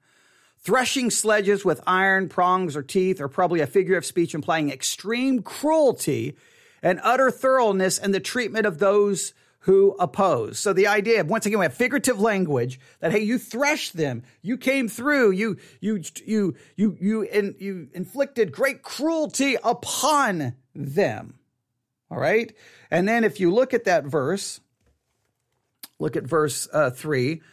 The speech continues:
"Thus saith the Lord, for three transgressions of Damascus and for four," in other words, sin upon sin upon sin upon sin,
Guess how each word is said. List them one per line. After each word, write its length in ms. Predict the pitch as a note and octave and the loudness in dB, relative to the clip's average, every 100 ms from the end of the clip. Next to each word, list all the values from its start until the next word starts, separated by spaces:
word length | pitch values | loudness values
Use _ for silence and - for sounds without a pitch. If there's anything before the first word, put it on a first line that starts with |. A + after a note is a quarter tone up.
| _ _ _ _ | _ _ _ _
"Thus 260 | E3+ A3+ A#3 | 0 2 2
saith 220 | C4 A#3 | 2 2
the 80 | A3+ | 2
Lord, 240 | G#3+ A3+ | 4 4
for 80 | G#3+ | 0
three 240 | G3+ B3+ C4+ | -4 -4 -2
transgressions 600 | B3+ A3+ A3 G3+ G#3+ F#3+ | 0 0 -2 -2 -2 0
of 100 | E3+ | 0
Damascus 500 | F#3 F3 - F#3 F#3+ | 0 0 -2 -4 -4
and 100 | E3 | -6
for 80 | |
four," 300 | F#3 F3 D3 | -4 0 2
in 80 | D#3 | 2
other 160 | F3 F3 | 0 0
words, 180 | F3 C3+ | 0 0
sin 300 | - G#3 G#3+ | 0 0 0
upon 340 | G#3 E3+ D#3 | 0 0 0
sin 320 | - G3+ G3 | -2 -4 -4
upon 320 | F#3+ F3+ E3 | -4 -2 -2
sin 260 | C#3+ G3 F#3+ | -2 0 0
upon 360 | G3+ G3+ G3 F#3 | 0 0 0 0
sin, 420 | - C#3+ C3+ | -2 -2 -2